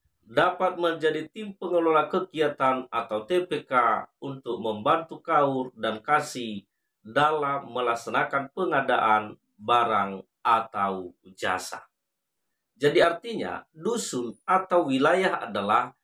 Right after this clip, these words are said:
sebagai objek pelayanan atau objek kerja kepala dusun dalam melaksanakan tugasnya sebagai pelaksana kewilayahan. Tapi bukan berarti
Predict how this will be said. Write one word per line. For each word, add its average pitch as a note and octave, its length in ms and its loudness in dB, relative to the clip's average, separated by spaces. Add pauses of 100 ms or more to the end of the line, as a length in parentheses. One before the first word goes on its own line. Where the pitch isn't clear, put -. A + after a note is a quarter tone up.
(180)
sebagai D#3+ 720 0
objek F#3+ 560 -2
pelayanan C3+ 720 0
atau D#3+ 480 0
objek F3+ 400 -4
kerja - 400 -4
kepala G#2+ 400 -2
dusun G2 480 -2 (320)
dalam D#3+ 480 0
melaksanakan C#3+ 720 0
tugasnya A2+ 880 -2
sebagai G#2+ 800 0
pelaksana A2 720 0
kewilayahan. F2+ 720 -4 (880)
Tapi E3+ 240 0
bukan G3+ 320 2
berarti A2 720 -2